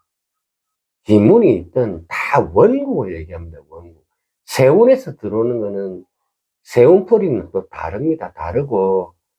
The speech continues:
진이 있을 때 진이 오면 자영살 걸리나요? 이런 얘기는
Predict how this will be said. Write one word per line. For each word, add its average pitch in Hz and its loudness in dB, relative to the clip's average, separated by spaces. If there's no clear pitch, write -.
진이 185 4
있을 135 -4
때 120 0
진이 160 2
오면 120 0
자영살 120 -2
걸리나요? 98 -4
이런 165 2
얘기는 101 -4